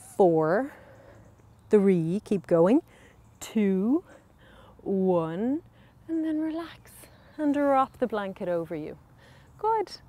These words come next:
Spread your body out on the ground so you feel really relaxed and comfortable. Maybe you can turn your hands to face up,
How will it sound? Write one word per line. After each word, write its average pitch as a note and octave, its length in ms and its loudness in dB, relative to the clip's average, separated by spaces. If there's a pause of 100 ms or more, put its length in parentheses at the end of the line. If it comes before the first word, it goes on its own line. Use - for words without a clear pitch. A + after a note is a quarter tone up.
(340)
Spread F#3+ 640 -4
your A#3+ 120 0
body G3+ 360 2
out F3+ 240 0
on C#4+ 100 4
the D#4+ 80 4
ground A3 500 0 (360)
so G#3 80 -2
you G3 140 0
feel F#3 320 -2
really C4 520 0
relaxed G#3+ 580 -4
and F#3+ 120 -6
comfortable. E3+ 560 -10 (420)
Maybe G#3 220 0
you G#3+ 80 0
can G#3 180 -6
turn G3+ 360 -4
your F#3+ 100 -4
hands G3 520 -6
to G3+ 100 -10
face - 400 -8
up, E4+ 240 -6